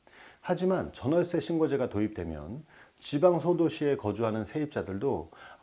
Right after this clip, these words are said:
부담이 늘어날 여지가 있습니다. 지방의 어떤 지역들은 세입자들이 중개 수수료도 내지 않고 관리비도 내지 않고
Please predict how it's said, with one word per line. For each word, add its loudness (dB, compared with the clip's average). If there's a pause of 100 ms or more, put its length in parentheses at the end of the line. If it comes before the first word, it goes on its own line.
부담이 0
늘어날 0
여지가 -6
있습니다. -8 (400)
지방의 2
어떤 4
지역들은 -6 (300)
세입자들이 0
중개 0
수수료도 -4
내지 0
않고 -4
관리비도 -2
내지 -4
않고 -10